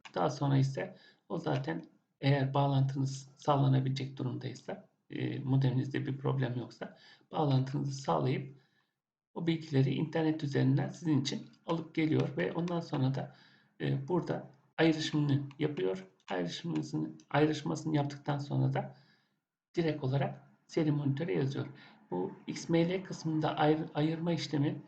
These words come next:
json kütüphanesi gibi değil. Kütüphanesi yok.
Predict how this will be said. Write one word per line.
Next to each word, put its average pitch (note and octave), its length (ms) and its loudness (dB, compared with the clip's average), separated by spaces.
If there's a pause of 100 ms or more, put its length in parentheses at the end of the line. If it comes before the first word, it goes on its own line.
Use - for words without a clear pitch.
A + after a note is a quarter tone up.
(120)
json E3 320 0
kütüphanesi D#3+ 840 -2 (100)
gibi D3 280 -4
değil. C3 320 2 (100)
Kütüphanesi C#3+ 680 2
yok. D3+ 260 2